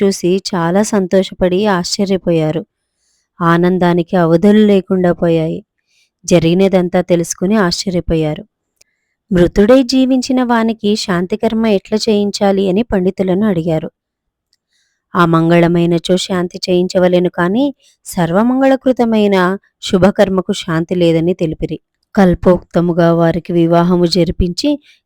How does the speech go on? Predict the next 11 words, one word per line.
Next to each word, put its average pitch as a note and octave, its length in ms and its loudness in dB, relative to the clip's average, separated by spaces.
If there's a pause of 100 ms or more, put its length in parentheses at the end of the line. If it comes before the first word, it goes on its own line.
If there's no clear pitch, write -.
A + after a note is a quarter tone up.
కార్తీకవర్మ F#3 1200 0
వారి F3+ 540 -2 (100)
రాజ్యానికి E3+ 600 -2 (120)
చేరుకుని F3+ 460 -2 (380)
భక్తి A3+ 340 -2
శ్రద్ధలతో G#3 680 2
జీవితాంతము F3 840 -2
శివారాధన F3 720 0
చేయిచు G3 760 -4 (460)
ఇహలోకమున F3 840 2
సర్వసుఖములు E3+ 1000 0